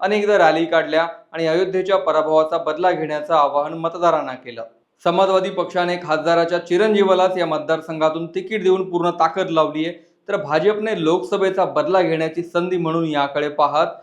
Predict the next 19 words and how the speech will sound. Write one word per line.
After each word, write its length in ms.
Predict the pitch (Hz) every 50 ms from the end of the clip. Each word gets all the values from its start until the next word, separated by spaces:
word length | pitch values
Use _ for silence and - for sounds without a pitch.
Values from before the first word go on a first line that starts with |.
| _ _ _ _
मंत्र्यांवर 640 | 151 165 180 196 196 202 202 196 196 190 196 190 180
जबाबदारी 500 | 175 185 185 185 175 180 175 147 139 135
टाकलीये. 420 | - 127 120 - - 127 120 117 - _ _ _ _ _ _ _ - - -
या 140 | 190 220 220
ठिकाणी 420 | 214 208 208 208 214 214 214 214
साम, 440 | 214 214 202 175 170 180 185 185 175
दाम, 260 | 170 170 170 175 175 165 165
दंडभेद 460 | 170 190 208 208 202 175 180 175 180
वापरून 460 | 156 151 139 - - 165 170 170 165
मतदान 420 | 151 147 143 147 147 160 160 160
करून 300 | 165 - 170 180 202 202
घेतल्याच्या 480 | 175 165 165 160 156 156 156 151 175 170
आरोपावरून 720 | 147 135 135 160 180 175 185 160 143 139 135 131 127 127 131 - - _ _ _
अखिलेश 420 | - - - 226 220 226 226 220 214
यादव 300 | 185 170 165 165 180 190 185
आणि 140 | 170 165
भाजप 480 | 160 165 139 139 139 147 165 170 165 -
आमनेसामने 540 | 151 156 165 175 170 160 - 135 131 131 123
आले. 220 | 117 113 113 113